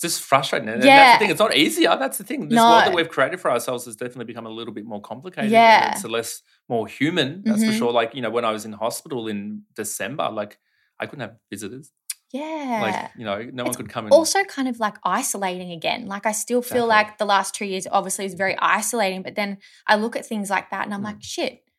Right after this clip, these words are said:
Speaker 2: like, we are still a little bit isolated
Speaker 1: Well,
Speaker 2: from"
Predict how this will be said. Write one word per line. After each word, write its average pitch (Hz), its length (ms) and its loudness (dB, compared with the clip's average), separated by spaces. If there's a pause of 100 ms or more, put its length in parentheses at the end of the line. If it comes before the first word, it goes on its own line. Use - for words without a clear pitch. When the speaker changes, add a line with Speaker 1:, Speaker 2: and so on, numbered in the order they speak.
(400)
Speaker 2:
like, 226 220 2 (580)
we 233 360 -2
are 220 220 2
still 247 480 -4 (100)
a 220 80 0
little 220 220 -6
bit 220 100 -4
isolated - 760 -2
Speaker 1:
Well, - 80 -16
Speaker 2:
from" 196 380 -8